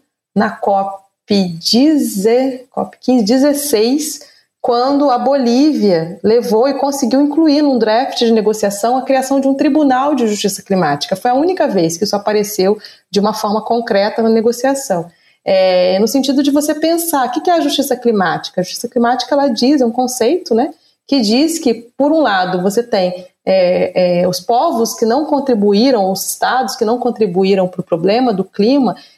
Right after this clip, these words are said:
eles não têm que pagar não só pelos impactos, mas também pelas soluções criadas em nome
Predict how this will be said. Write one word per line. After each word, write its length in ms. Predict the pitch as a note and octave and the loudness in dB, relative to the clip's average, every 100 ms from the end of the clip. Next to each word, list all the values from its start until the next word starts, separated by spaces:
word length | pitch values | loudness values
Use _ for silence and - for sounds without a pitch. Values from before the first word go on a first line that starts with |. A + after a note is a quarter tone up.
| - | -4
eles 200 | G3+ A#3 | 0 2
não 120 | B3 | 0
têm 120 | C4+ D#4+ | -2 -6
que 100 | - | -6
pagar 720 | D#4+ D4 A3+ A#3+ D#4 E4 - | -4 -2 0 0 -2 -6 -4
não 200 | A#3 D#4 | -2 0
só 540 | F4 C4+ F3+ E3+ D#3+ _ _ - | -2 -2 -2 -4 -10 _ _ -2
pelos 280 | G#3+ G3 G3 | 0 2 0
impactos, 540 | G3 A3 A3 - - | 0 -2 -4 -4 -2
mas 140 | A#3 | -2
também 220 | A#3+ C4+ C#4+ | 0 -2 0
pelas 260 | D#4 D4+ | -2 -2
soluções 600 | E4 E4 E4 D4+ D4 F4+ | -2 -2 -2 -2 -2 -2
criadas 540 | - C#4+ A3 G#3 G#3+ A3 | -2 0 0 0 0 0
em 60 | |
nome 500 | G#3+ A3 C#4 A#3 F3+ | 2 2 2 0 -2